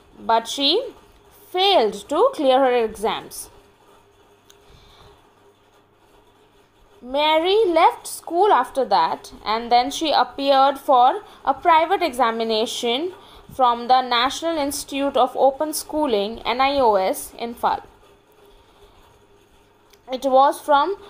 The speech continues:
Churachandpur College that Mary completed her graduation. And after her graduation, Mary at times helped her father in the fields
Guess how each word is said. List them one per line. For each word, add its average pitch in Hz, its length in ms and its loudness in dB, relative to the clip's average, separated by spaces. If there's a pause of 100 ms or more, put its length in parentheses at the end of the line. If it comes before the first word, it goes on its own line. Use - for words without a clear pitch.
(200)
Churachandpur 370 1080 0
College 226 600 0
that 233 420 0 (300)
Mary 240 480 0
completed 330 800 -2
her 320 260 2
graduation. 226 800 0 (480)
And 226 120 -4
after 220 360 0
her 302 180 2
graduation, 277 800 2 (680)
Mary 262 380 0
at 285 220 2
times 330 340 -4
helped 392 480 0
her 370 220 2
father 302 560 0
in 233 100 -4
the 262 80 0
fields 233 640 -6